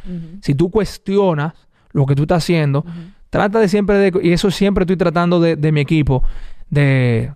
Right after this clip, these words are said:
Speaker 2: Trata de resolverlo, cuestiona esto, pregunta esto, haz esto, resuelve lo otro. Y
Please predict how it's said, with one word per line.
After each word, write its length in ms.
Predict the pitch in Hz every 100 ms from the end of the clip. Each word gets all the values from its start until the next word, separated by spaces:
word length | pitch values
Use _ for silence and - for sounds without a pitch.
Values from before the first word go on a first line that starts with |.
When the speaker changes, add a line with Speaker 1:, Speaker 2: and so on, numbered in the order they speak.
| -
Speaker 2:
Trata 260 | 151 156
de 60 | 175
resolverlo, 540 | 170 151 135 127 123 -
cuestiona 560 | - 127 156 160 147 131
esto, 200 | 120 -
pregunta 560 | 147 139 156 160 143
esto, 240 | 127 117 123
haz 220 | 143 156
esto, 300 | 143 131 123
resuelve 320 | 123 127 156 160
lo 80 |
otro. 160 | 139 127 - - - - _
Y 440 | 143 147 143 131